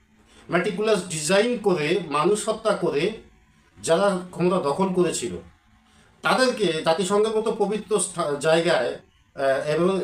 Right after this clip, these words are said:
ডায়াসে বক্তৃতা করার সুযোগ কীভাবে দেয়া হলো? যেখানে গণতন্ত্রের কথা বলা হচ্ছে,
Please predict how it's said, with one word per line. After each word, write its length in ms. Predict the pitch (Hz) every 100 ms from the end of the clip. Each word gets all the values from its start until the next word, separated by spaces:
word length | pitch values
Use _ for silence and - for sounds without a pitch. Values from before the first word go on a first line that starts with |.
| -
ডায়াসে 680 | 139 160 196 196 143 180 180 - _ -
বক্তৃতা 340 | 160 165 185
করার 220 | 165 165 165
সুযোগ 280 | 170 156 -
কীভাবে 260 | 196 226 185
দেয়া 220 | 135 131
হলো? 280 | 127 107 87 - _ _ _ _ _ _ _ _ _ _ _ _ _ _ _ _ _ _ _ _ _ - - _ _ -
যেখানে 280 | - 156 202
গণতন্ত্রের 500 | 180 180 185 190 196
কথা 180 | 190 190
বলা 200 | 185 180
হচ্ছে, 320 | 180 180 214